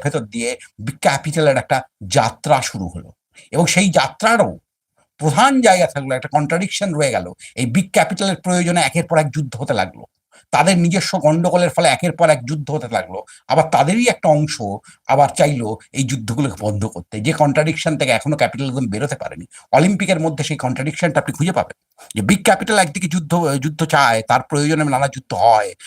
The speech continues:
আবার তাদেরই একটা বড় অংশ যুদ্ধ বন্ধ করতে চায়। তাহলে অলিম্পিক হচ্ছে সেই জায়গাটা যেখানে আমরা ক্যাপিটালের যুদ্ধ বন্ধ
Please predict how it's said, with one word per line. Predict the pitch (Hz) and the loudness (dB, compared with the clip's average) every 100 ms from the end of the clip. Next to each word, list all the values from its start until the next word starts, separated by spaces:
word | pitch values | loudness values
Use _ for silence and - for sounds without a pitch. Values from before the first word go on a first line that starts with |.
| - - | -14 0
আবার | 156 190 | 2 4
তাদেরই | 131 143 240 262 | 2 0 2 0
একটা | 175 | 0
বড় | 180 160 | 0 2
অংশ | 151 156 151 | 4 0 -4
যুদ্ধ | 139 131 | -8 -6
বন্ধ | 123 110 117 | -4 -2 -2
করতে | 131 113 - | -6 -10 -10
চায়। | - 60 80 - _ _ _ _ _ - - | -8 -6 -6 -10 _ _ _ _ _ -20 -4
তাহলে | - 131 | 4 6
অলিম্পিক | 127 190 220 226 | 6 4 0 -2
হচ্ছে | 202 196 | -2 -2
সেই | - 180 180 | -2 -2 2
জায়গাটা | 160 131 120 101 87 101 - - | 2 2 0 -2 -2 -4 -6 -6
যেখানে | 107 - 160 | -2 2 4
আমরা | 147 143 131 113 117 _ | 4 4 4 4 2 _
ক্যাপিটালের | - 131 - 175 160 156 123 | -2 0 0 0 4 4 2
যুদ্ধ | 110 151 - | -4 -8 -4
বন্ধ | 160 117 139 | 0 2 2